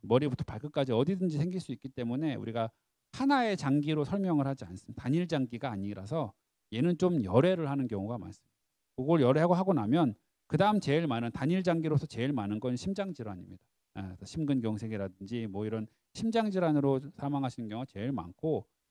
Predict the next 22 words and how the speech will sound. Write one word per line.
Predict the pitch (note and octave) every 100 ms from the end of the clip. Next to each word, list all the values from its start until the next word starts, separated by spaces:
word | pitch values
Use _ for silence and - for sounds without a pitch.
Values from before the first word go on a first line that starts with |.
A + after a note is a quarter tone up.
| _
그다음에 | - C#3 D#3+ F3 D#3
이제 | C#3
사회가 | B2 F#3+ F#3
고령화되면서 | - A#2 C#3+ C3+ A2+ A2 A2+
이제 | A2
폐렴이 | G#2+ - A3 A#3 F3 G#2
그다음, | - G2 F2+ G2 _ C3+ - _ -
원래는 | G#2 C3 D3
저 | C3
밑에 | A2+ A2 C3+
있었는데 | A2 A2+ G2+ G2 A#2+ G2
확 | - - F#3+
올-, | A#2
요즘에 | A2+ A#2 A2 F#2+ _
최근에 | D#3 D3
확 | B2 F2+
치고 | - F#3
올라와서 | E3+ C3+ G2+ G2 B2 - _ _ -
폐렴이 | G#3 G#3 F#3+ C#3+
삼 | D3+ D#3+
등이 | D3 A#2+
됐고요. | F#2 _ G#2 G2